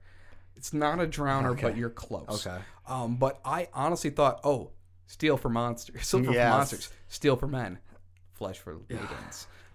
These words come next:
Speaker 1: But, <laughs> um,
Speaker 2: Doesn't, um, oh, who's that bully?
Speaker 1: Mm.
Speaker 2: Henry
Speaker 1: Henry Bowers.
Speaker 2: He comes back,
Speaker 1: He
Speaker 2: right?
Speaker 1: comes back. Uh, he's older. He's a madman. He gets,
Speaker 2: He's,
Speaker 1: you know,
Speaker 2: like, in an insane asylum,
Speaker 1: yeah,
Speaker 2: 'cause
Speaker 1: Pennywise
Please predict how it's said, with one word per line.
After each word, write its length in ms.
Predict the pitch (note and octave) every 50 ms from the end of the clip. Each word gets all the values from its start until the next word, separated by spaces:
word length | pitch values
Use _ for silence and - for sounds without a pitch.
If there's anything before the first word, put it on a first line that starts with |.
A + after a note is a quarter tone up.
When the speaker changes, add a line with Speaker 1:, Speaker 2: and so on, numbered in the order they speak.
| - -
Speaker 1:
But, 240 | C#3 C3+ B2+ -
<laughs> 260 | - B2 - - - -
um, 120 | - - - -
Speaker 2:
Doesn't, 400 | C#3 C#3 C#3+ C#3 D3+ E3+ F3 F3
um, 640 | E3+ D#3+ D3+ C#3+ C#3 B2+ B2 A#2 A2+ A2 A2 A2 A2 - - - - - - - - - - - - -
oh, 140 | A2+ A2 A2 A2
who's 160 | C3+ C#3 C#3+
that 180 | D3+ A2 F#2
bully? 380 | - A2 G2 F#2 F2+ F#2 G2 - - _ - - - - - - -
Speaker 1:
Mm. 260 | D3+ F3 F#3 D#3 -
Speaker 2:
Henry 720 | - B2 A#2+ A#2 A2+ A2+ A2 A2 A2 A2 A2 G#2+ G2+ G2 F#2+ -
Speaker 1:
Henry 240 | - D3+ D3+ D3+ C#3
Bowers. 640 | A2+ G#2 - A2 A#2+ C3+ C#3 A#2+ G2+ G2 F2+ F#2+ -
Speaker 2:
He 120 | - C3 B2
comes 240 | - B2 G#2+ F#2 F2+
back, 240 | G2+ F#2 F2+ F2
Speaker 1:
He 80 | - -
Speaker 2:
right? 100 | G#2+ A#2+
Speaker 1:
comes 280 | - D3 C3 B2 A#2 -
back. 560 | - B2+ C3+ D3 D3 G#2+ D#2 C#2+ - - A2 -
Uh, 180 | A#2 A2 G#2+ G#2
he's 360 | G2+ B2+ A#2+ A2+ A2 B2+ - -
older. 420 | C3 A#2 A#2 A#2+ B2 A#2 A#2 G#2+
He's 160 | A2+ A#2 A2 A2
a 60 | G#2+
madman. 720 | G#2+ A2+ A#2 A#2+ A#2+ A#2+ G#2+ G2+ G2+ F#2 F#2 F#2+ F#2+ G2 G2
He 140 | G2+ A2
gets, 260 | G#2 A2+ G#2 - - - - - -
Speaker 2:
He's, 120 | - C#3 C#3
Speaker 1:
you 60 | C3
know, 60 | C#3
Speaker 2:
like, 140 | C#3 B2+ A#2+
in 60 | B2+ A2+
an 40 | G2
insane 260 | - - C3+ A#2+ A#2
asylum, 320 | G#2+ - G#2 G2 F#2+ F#3+
Speaker 1:
yeah, 160 | F#3+ C3 -
Speaker 2:
'cause 160 | - A#2+ A2+ G#2+
Speaker 1:
Pennywise 640 | A2+ C#3 B2+ B2+ B2 A#2+ A#2 A2 A2 G#2+ G2+ -